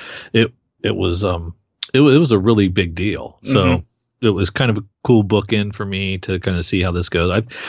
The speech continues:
Speaker 1: I think the earlier issues in this arc were a little stronger than this, this closure, and, uh,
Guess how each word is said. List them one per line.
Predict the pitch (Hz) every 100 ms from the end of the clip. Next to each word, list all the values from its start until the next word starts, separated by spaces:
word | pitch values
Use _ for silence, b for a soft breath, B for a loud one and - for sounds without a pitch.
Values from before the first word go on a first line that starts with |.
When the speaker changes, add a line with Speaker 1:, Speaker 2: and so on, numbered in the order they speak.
| B
Speaker 1:
I | -
think | 190 -
the | 135
earlier | 127 135 131
issues | 127 - 135 131
in |
this | 127 120
arc | 127 123 -
were | 120
a |
little | 120
stronger | 117 - 123 123 120
than | 120
this, | 117 113 - _
this | 123 117
closure, | - 127 120 113 117 113 117 B B B B B
and, | 110 110 104 98
uh, | 101 90 87